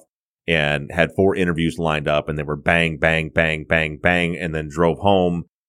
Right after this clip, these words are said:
and got home at two o'clock in the morning. There was just no time. And, and we couldn't stay because we had not only to record this this morning and, uh, also in,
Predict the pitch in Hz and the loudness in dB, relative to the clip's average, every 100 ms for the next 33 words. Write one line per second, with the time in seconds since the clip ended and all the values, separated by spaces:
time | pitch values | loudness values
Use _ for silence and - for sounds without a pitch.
0 | _ 80 - 76 78 73 87 76 80 76 | _ -4 0 0 0 -2 0 2 2 0
1 | 71 73 76 73 71 73 73 78 80 73 | -2 -4 -2 -2 -4 -6 -6 -6 -4 -4
2 | 76 76 78 82 92 107 143 123 90 - | -4 -4 -4 0 2 4 4 2 0 2
3 | 95 76 - _ _ _ 95 92 95 76 | 2 0 -10 _ _ _ 0 4 4 4
4 | 85 82 78 85 87 90 85 78 80 87 | 2 4 4 4 4 2 0 -2 -2 -2
5 | 80 98 - 87 98 90 87 85 82 _ | 2 2 2 -4 0 2 2 0 -2 _
6 | _ _ _ - 82 76 73 71 - 71 | _ _ _ -2 0 2 0 -4 -8 -8
7 | 65 65 - 82 82 76 76 73 71 71 | -8 -8 0 0 2 0 -2 -4 -10 -16